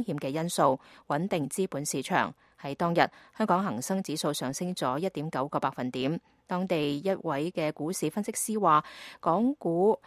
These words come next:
投資者因為美國喺避免財政懸崖方面取得咗進展而鬆咗一口氣。另一方面，佢話，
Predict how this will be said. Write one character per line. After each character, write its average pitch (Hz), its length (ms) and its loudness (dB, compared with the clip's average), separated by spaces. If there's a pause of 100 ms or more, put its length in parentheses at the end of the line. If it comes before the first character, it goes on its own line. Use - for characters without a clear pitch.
(240)
投 143 200 2
資 240 200 0
者 156 280 2
因 226 120 2
為 185 120 2
美 147 180 0
國 151 140 4
喺 156 280 -2
避 147 200 0
免 147 240 -2
財 147 220 -4
政 160 160 -2
懸 139 200 -4
崖 135 140 -4
方 196 220 0
面 160 260 -2
取 143 220 -6
得 208 140 -4
咗 131 260 0
進 151 240 -2
展 135 160 -2
而 160 160 -2
鬆 180 260 -2
咗 143 160 -2
一 - 40 -2
口 151 180 -2
氣。 147 320 -2 (300)
另 143 120 -2
一 - 20 -2
方 175 200 -2
面， 147 220 -2
佢 160 160 -4
話， 147 220 2